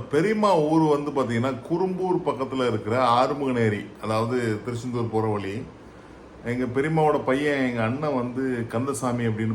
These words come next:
பேரு. நானும் அவரும் தான் வந்து சின்ன வயசுல நிறைய திரைப்படங்களுக்கு போய் பார்ப்போம், தியேட்டர்ல போய். அதாவது, அஹ், டூரிங் டாக்கீஸா இருக்கட்டும், எல்லாத்துக்கும் அவன் தான் என்னை கூட்டு போவான். அப்பவே வேலை பார்த்துட்டு இருந்தாப்புல. அப்போ வந்து என்னைய, அஹ், கூட்டு போவாரு. அப்போ போகும்போதெல்லாம் அடிக்கடி அவர் வாயில தென்படுற ஒரு, ஒரு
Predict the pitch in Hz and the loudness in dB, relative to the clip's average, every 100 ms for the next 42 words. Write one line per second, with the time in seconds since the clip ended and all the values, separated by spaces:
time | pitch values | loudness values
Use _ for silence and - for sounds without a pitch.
0 | 107 104 101 117 - - - 113 120 131 | -2 -4 -4 -6 -8 -14 -6 -2 0 0
1 | 131 120 120 123 127 123 117 117 113 127 | 0 0 0 0 2 2 0 -4 -4 -2
2 | 123 113 110 117 104 117 131 110 117 117 | 0 0 0 0 0 -2 -4 -2 -4 -2
3 | 110 107 107 101 113 113 104 98 82 107 | -2 -2 -2 -4 -4 -4 -4 -6 -8 -8
4 | 107 98 98 101 - 107 107 104 104 98 | -6 -6 -6 -8 -10 -8 -6 -6 -6 -4
5 | 104 101 - - 107 107 110 110 107 104 | -6 -6 -10 -12 -6 -2 0 0 -2 -4
6 | - - - - - 104 107 110 113 110 | -14 -20 -20 -20 -14 -8 -4 0 2 2
7 | 110 104 107 107 101 101 110 107 110 110 | 2 0 -2 -2 -2 -2 0 0 0 0
8 | 117 110 107 110 107 104 113 110 104 101 | 0 0 0 0 -2 -4 -4 -2 -2 -2
9 | 107 113 110 113 110 113 110 107 107 104 | -4 -6 -2 0 2 2 0 -2 -2 -4
10 | 104 104 104 113 - - - 104 104 107 | -4 -2 -2 -4 -6 -16 -12 -8 -4 -2
11 | 107 113 107 107 107 104 98 - - - | -2 0 0 0 -2 -4 -6 -8 -12 -14
12 | 92 104 101 110 101 98 95 92 92 - | -12 -10 -10 -8 -6 -4 -4 -4 -6 -10
13 | - - - - - 117 151 139 185 185 | -20 -20 -20 -20 -8 -6 -4 -2 0 2
14 | 175 175 175 143 160 196 208 196 165 156 | 2 4 4 4 0 0 2 4 4 4
15 | 139 135 156 156 151 143 151 147 139 135 | 4 4 4 2 0 -4 0 2 2 2
16 | 127 120 120 107 110 113 110 | 2 0 -2 -2 -2 0 0